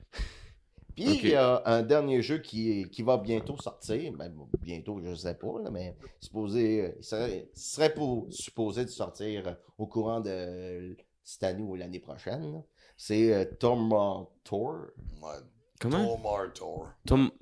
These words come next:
Speaker 2: Tom Arthur ?
Speaker 3: Ouais.
Speaker 1: Ouais.
Speaker 2: Tom Arthur.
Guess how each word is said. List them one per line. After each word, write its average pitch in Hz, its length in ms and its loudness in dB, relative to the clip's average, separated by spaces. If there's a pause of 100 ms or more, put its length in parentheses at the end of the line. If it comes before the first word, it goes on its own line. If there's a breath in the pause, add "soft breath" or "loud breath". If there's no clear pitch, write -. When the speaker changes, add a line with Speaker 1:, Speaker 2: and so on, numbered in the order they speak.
Speaker 2:
Tom 147 200 6
Arthur ? 143 540 6 (240)
Speaker 3:
Ouais. 92 60 -16 (500)
Speaker 1:
Ouais. 117 60 0 (320)
Speaker 2:
Tom 143 200 4
Arthur. 143 600 -2